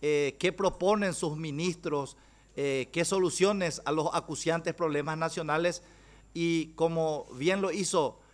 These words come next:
eh, la Cámara de Diputados, la Cámara de Senadores, eh, y otras instituciones, corresponde también que todas ist-,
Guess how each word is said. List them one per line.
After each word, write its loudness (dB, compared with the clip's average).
eh, -2
la 0
Cámara 2
de 2
Diputados, 4
la 0
Cámara 2
de -2
Senadores, 4
eh, -2
y -2
otras 4
instituciones, 0
corresponde 2
también 0
que -2
todas 4
ist-, -10